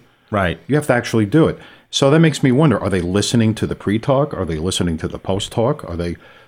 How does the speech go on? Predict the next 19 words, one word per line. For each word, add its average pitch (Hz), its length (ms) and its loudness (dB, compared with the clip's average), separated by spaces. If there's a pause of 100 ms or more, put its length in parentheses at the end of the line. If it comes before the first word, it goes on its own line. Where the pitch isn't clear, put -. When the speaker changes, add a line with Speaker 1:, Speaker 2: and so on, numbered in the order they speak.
(260)
Speaker 2:
are 104 100 -6
they 92 120 -2
just 90 240 -4
listening 110 460 0
to - 100 -4
me 120 120 2
going, 101 360 0 (420)
you 120 140 0
know, 120 60 0
just - 240 2
sitting 170 260 6
there 107 140 4
with 92 160 0
my 117 160 4
voice 98 260 2
going 85 320 4
in 80 60 6
your 69 140 2
brain 82 460 2